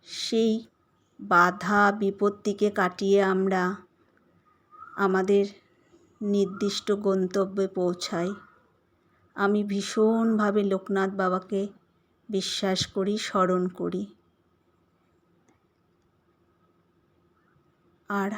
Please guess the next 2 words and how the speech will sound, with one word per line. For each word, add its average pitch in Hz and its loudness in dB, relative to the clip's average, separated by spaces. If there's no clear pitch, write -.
আমাদের 190 2
প্রত্যেকটা - -2